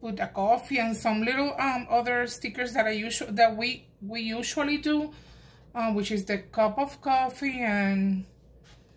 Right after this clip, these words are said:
maybe to do here, it's, um, I will do some journaling for God. But the most important thing is, "For I know the plans I have for you, declares the Lord, plans to prosper,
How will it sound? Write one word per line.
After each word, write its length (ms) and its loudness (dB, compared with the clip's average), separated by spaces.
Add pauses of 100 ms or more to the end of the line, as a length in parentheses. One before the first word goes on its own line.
(380)
maybe 340 -2
to 160 -2
do 160 -4
here, 340 4
it's, 320 -2
um, 180 -4
I 120 4
will 320 -2 (180)
do 140 -2
some 300 0
journaling 500 0
for 200 -4
God. 380 -2 (320)
But 180 -4
the 100 2
most 480 2
important 720 -2
thing 260 -10
is, 300 -6 (540)
"For 260 6
I 200 6
know 220 0
the 140 2
plans 460 -2
I 160 4
have 500 2
for 200 2
you, 600 0 (920)
declares 720 2
the 100 6
Lord, 440 4 (400)
plans 420 2
to 120 -4
prosper, 840 2